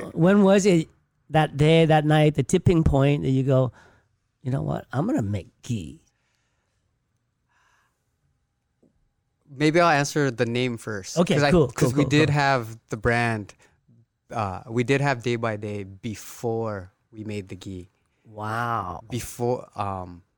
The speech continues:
Speaker 2: so when we started Day by, uh, when I first started Day by Day, uh,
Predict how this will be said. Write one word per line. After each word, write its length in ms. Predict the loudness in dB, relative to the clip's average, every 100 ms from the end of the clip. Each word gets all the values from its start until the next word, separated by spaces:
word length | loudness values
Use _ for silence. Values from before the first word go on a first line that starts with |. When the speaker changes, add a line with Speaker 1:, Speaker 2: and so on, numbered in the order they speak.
| _ _ -20 -20 _ -12
Speaker 2:
so 440 | -2 0 0 -2
when 340 | -8 -10 -6
we 80 | -6
started 320 | -2 -2 0
Day 160 | 0 -2
by, 240 | 0 -2 -4
uh, 520 | -8 -8 -8 -12 -16 -20 _ _ _
when 100 | -4
I 60 | -4
first 300 | 0 -2 0
started 280 | 0 2 2
Day 160 | 0
by 220 | 0 -2
Day, 360 | -4 -6 -6 -10 _ _ _ _ _ _ -20 -20 _ _ -8
uh, 520 | -6 -4 -6 -10 -14